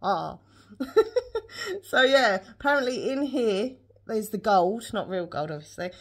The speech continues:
Uh, there's a little ladder. So they get up there and they shoot and that from there. So, yeah, I like the little tree as well. So that's Nathan's creation. He has done a few other things. He's, um, oh, yeah, he's also into, like, his Star Wars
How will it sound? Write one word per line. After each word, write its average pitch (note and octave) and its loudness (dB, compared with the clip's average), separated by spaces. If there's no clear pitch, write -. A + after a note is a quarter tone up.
Uh, F#3 0
there's F#3+ -4
a G#3+ -4
little A3+ -4
ladder. F#3+ -2
So - -10
they F3+ -4
get A3 -6
up G#3+ -8
there G3+ -2
and F3+ -4
they D#3+ -4
shoot - -12
and G#3 -6
that - -8
from G3 -10
there. F3 -4
So, - -8
yeah, D3 -4
I - -8
like G#3+ 4
the G#3+ -4
little F#3 -10
tree D#3+ -8
as D#3+ -18
well. D3+ -2
So - -6
that's D4 -2
Nathan's A3 -8
creation. D#3+ -14
He C4+ -8
has C#4+ -6
done C4+ -12
a B3 -14
few B3+ -14
other G#3+ -8
things. F#3+ -14
He's, A3 -20
um, G#3 -10
oh, B3 -2
yeah, B3 -2
he's A3 -2
also C#4 -6
into, C4 -4
like, A3+ -2
his - -8
Star A#3+ 2
Wars D3 -6